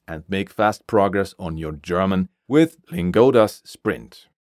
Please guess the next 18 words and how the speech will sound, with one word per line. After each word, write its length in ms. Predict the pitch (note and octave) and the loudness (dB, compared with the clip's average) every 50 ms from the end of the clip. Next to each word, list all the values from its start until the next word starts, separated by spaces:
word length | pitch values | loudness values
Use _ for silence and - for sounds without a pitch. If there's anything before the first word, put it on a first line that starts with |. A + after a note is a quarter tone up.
| _ - | _ -4
You 140 | G2 G#2 | -2 -2
can 180 | G2+ - G#2 G2+ | 0 0 -2 -2
see 260 | F#2 - B2 B2+ C3 | -2 0 2 4 4
the 120 | B2 A2 G2 | 4 4 4
lessons 500 | F#2 F#2 G#2 A#2+ C#3 - D3+ C#3+ B2 - | 4 4 4 4 2 2 -2 -8 -8 -6
plan 420 | - C3 A#2+ A#2+ A#2 A#2 A#2 A2 | 0 2 4 4 4 4 2 0
or 400 | - E2 D#2+ D#2+ D#2+ D#2 D#2 - - | -4 -6 -6 -6 -4 -6 -6 -8 -6
download 540 | - E2+ F2+ G#2 G2+ G2+ G#2+ G2+ G2 G2+ G2 - | -4 -4 -2 -2 -2 0 2 2 2 2 2 -2
any 160 | F#2 F2+ F#2 | -6 -6 -4
material 760 | F2 F2 F#2 F2+ - - C#3 C3+ C3 B2+ B2+ B2 A#2+ A#2+ A#2+ | -4 -4 -6 -6 -6 -4 0 2 2 2 4 4 4 4 2
for 160 | A#2 - A2 | 2 0 -2
the 120 | F#2 F#2+ F#2 | -4 -4 -2
class 360 | - G#2+ G2 G2 G2 G2 - | 0 0 2 2 2 0 -4
beforehand. 960 | - F2+ G2+ F#2 - - - A2 A2 A#2+ A2 F2+ D#2+ D2 B1 G1+ G1+ - - _ _ _ _ _ - | -6 -10 -10 -10 -10 -4 0 0 2 2 0 -2 -6 -10 -10 -12 -18 -20 -20 _ _ _ _ _ -8
They 140 | - F#2 F2 | -4 -4 -2
have 200 | D#2+ D#2+ D#2 - | -2 -4 -6 -4
German 440 | - A#2 A#2 A#2+ B2 A#2+ A#2+ A#2+ A2+ | 2 4 4 4 4 2 0 -2 -2
classes, 480 | A2+ A2+ G#2+ G#2+ G#2+ - - A#2 - | 0 0 0 0 0 -4 -8 -18 -18